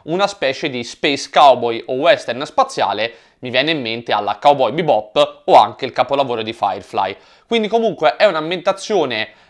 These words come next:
ehm, spaziale oscura in cui, eh, la storia principale ci racconta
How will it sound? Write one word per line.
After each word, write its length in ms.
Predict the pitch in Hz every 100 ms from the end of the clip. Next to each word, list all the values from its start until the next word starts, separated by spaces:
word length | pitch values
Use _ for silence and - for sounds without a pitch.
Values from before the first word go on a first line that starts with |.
| _
ehm, 520 | 127 123 113 107 107
spaziale 760 | 117 - 185 - 196 123 117 -
oscura 800 | 226 - - 190 139 147 240 - _ _ -
in 160 | 254
cui, 480 | 240 220 208 247 -
eh, 240 | - 123 120
la 140 | 156
storia 360 | - - 180 147
principale 640 | 190 214 - 175 170 180
ci 140 | -
racconta 760 | 160 202 - 135 120 147 160 -